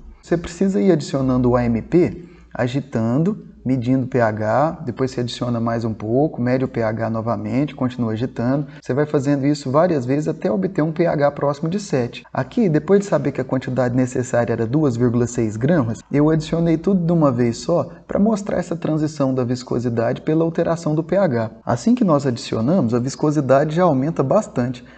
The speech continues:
E o nosso mixer praticamente não dispersa mais nada. O gel parece bem turvo aqui nessas imagens, mas eu te asseguro que a turbidez dele é baixa. É porque o diâmetro do becker é grande e dá essa impressão.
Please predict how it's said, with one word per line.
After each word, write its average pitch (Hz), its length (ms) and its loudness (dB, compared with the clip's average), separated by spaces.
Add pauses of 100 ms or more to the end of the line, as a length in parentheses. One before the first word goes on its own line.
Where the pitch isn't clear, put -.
(160)
E 127 80 2
o 127 40 4
nosso 151 280 -2
mixer 165 400 0
praticamente 156 720 0
não 180 100 0
dispersa 151 460 -2
mais 147 300 0
nada. 110 360 0 (140)
O 127 100 2
gel 165 220 2
parece 170 400 2
bem 233 220 2
turvo 139 320 4
aqui 123 200 0
nessas 120 320 -2
imagens, 123 540 0
mas 135 220 -2
eu 175 120 2
te 175 120 -6
asseguro 175 480 0
que 175 500 -4
a - 80 -2
turbidez 135 560 2
dele 135 240 2
é 202 80 0
baixa. 123 460 0 (360)
É 123 140 0
porque 160 480 4
o 156 140 4
diâmetro 170 520 2
do 131 120 2
becker 147 440 2
é 131 60 4
grande 123 580 0
e 127 140 -4
dá 143 160 4
essa 151 240 0
impressão. 165 600 0